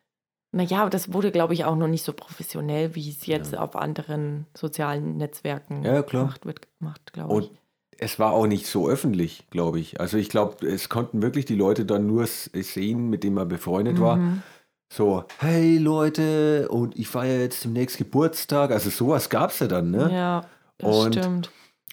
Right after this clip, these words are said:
Speaker 2: erst mit Facebook wurde das dann gefährlich, weil das dann alle irgendwo sehen konnten auf
Speaker 1: Da gab's
Speaker 2: einmal.
Speaker 1: doch auch diese Facebook-Partys,
Speaker 2: Ja, ja,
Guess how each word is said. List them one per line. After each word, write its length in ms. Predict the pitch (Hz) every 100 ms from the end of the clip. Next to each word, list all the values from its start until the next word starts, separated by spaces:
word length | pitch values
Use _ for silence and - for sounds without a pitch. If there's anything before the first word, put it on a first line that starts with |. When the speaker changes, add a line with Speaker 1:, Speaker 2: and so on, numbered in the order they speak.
| -
Speaker 2:
erst 340 | 107 113 - 123
mit 160 | 104
Facebook 580 | - - 151 - 170 139
wurde 260 | 143 143 135
das 160 | 139
dann 160 | 147 131
gefährlich, 560 | 123 - 127 147 107
weil 140 | 104 104
das 140 | 107
dann 120 | -
alle 380 | 113 - 143 143
irgendwo 400 | 82 107 98 101
sehen 320 | - 98 98
konnten 400 | 98 101 85 -
auf 120 | 82 170
Speaker 1:
Da 60 |
gab's 220 | - 170
Speaker 2:
einmal. 60 | 170
Speaker 1:
doch 160 | 202 196
auch 100 | 185
diese 300 | 208 175 185
Facebook-Partys, 1400 | - 214 214 - 208 - 180 165 175 185 202 185 185 175
Speaker 2:
Ja, 220 | 101 98
ja, 380 | 98 98 98